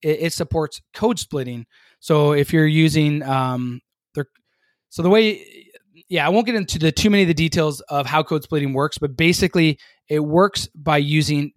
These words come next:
dynamic imports. So the import syn-, syntax, by, like,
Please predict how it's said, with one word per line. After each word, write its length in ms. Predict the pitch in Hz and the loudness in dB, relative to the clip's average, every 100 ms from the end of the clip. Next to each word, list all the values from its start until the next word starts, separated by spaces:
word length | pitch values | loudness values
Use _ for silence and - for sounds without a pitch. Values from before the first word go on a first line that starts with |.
| 139 | -6
dynamic 760 | 143 139 147 170 185 - - _ | -2 0 2 2 0 -2 -18 _
imports. 680 | 151 139 - 107 90 - - _ _ | 0 2 0 -2 -12 -10 -12 _ _
So 100 | - | -8
the 140 | 139 160 | 0 2
import 320 | 170 175 170 | 4 0 0
syn-, 220 | - 160 | -4 -6
syntax, 580 | - 165 156 151 143 - | -6 -4 -2 0 -2 -6
by, 180 | 143 143 | -6 -4
like, 280 | 135 131 | -2 -4